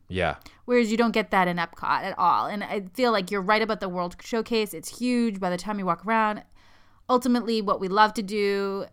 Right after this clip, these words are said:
Speaker 2: there is eat our way around the world, which can only be done to a certain degree when you have that many kids under age four, right? 'Cause at some point they're gonna get sick of eating,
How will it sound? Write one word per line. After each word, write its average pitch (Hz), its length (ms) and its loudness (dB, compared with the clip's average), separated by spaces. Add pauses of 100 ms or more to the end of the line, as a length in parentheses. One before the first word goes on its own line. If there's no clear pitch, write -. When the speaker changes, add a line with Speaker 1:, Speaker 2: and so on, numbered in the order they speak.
(220)
Speaker 2:
there 190 400 2
is 180 280 -6
eat 220 220 -6
our 202 120 0
way 185 300 -2
around 170 280 -6
the 170 80 -6
world, 226 400 4
which 180 320 -8
can 233 160 -2
only 254 180 2
be 240 140 0
done 208 480 -2 (640)
to - 100 -10
a 202 80 -4
certain 196 260 -4
degree 180 600 -4 (680)
when 190 140 -2
you 185 80 0
have 170 420 0
that 180 200 2
many 170 120 -6
kids 165 360 -8
under 165 260 -8
age - 180 -10
four, - 320 -10
right? 175 280 -8
'Cause 190 140 -4
at 175 180 -4
some 233 160 6
point 202 260 2
they're 185 80 0
gonna 190 220 0
get 160 320 0 (240)
sick - 240 0
of 226 100 4
eating, 220 560 4